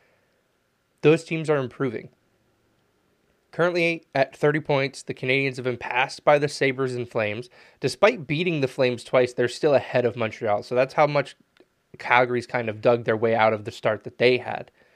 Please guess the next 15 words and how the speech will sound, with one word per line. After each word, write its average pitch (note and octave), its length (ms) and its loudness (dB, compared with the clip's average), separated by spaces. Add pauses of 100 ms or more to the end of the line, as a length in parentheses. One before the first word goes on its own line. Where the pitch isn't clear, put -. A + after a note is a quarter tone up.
(640)
Um, G#2 380 -2 (560)
Ottawa, D#3 320 6
Nashville, D3 540 0
Saint - 340 -8
Louis, C3+ 340 0
and A#2 160 -4
Vancouver C#3 580 -2
are C#3 180 2
all C#3 260 2
within C#3 360 -4
two C#3+ 200 -6
points C3+ 400 -8
of D3 100 -6
the D#3 60 -8
Canadiens. D#3+ 540 -6